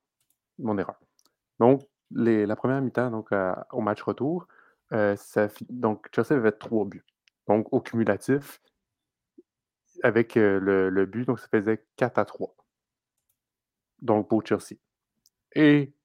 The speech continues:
qui est-ce qui est arrivé en tant que sauveur ?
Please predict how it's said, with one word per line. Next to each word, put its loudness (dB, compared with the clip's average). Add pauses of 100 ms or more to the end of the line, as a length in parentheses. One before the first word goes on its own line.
(140)
qui 2
est-ce 4
qui 0
est 2
arrivé 2
en 0
tant 0
que 0
sauveur ? -4